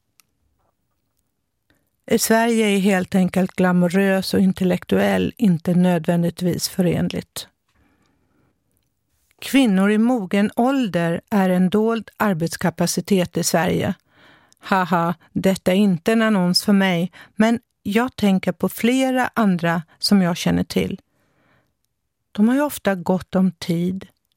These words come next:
stor erfarenhet, visa, noggranna, har inte kräksjuka barn på dagis och inte äkta män som plötsligt kvistar iväg på utlandsresor.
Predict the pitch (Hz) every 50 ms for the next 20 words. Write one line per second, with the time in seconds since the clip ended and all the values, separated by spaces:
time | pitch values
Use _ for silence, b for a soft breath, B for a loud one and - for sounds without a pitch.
0 | _ _ _ _ _ _ - - - - - 226 220 233 240 - - - 220 196
1 | 180 170 - - - 170 165 175 175 175 165 - - - _ - - _ _ _
2 | _ _ _ _ _ _ _ _ _ 196 185 254 285 254 156 - - - - -
3 | 185 208 190 - _ _ _ _ _ _ _ - 220 247 285 269 202 160 156 -
4 | 170 175 175 190 196 202 214 220 233 226 - _ _ _ _ _ _ _ _ _
5 | _ _ _ _ _ _ _ _ - 226 247 254 233 202 185 - 226 226 - -
6 | 294 262 190 - - - - 220 - - 226 202 180 185 180 180 185 190 190 -
7 | 220 196 180 175 165 160 160 165 165 180 180 190 - - - _ _ _ _ _
8 | - 226 254 226 190 - 196 208 - - - 233 240 240 214 185 180 185 185 185
9 | - - 190 - 208 202 196 - - 175 _ _ - - - 196 - - - -
10 | 190 190 180 185 175 170 170 - - 185 180 185 - - - - - - - -
11 | - - 170 - - - - -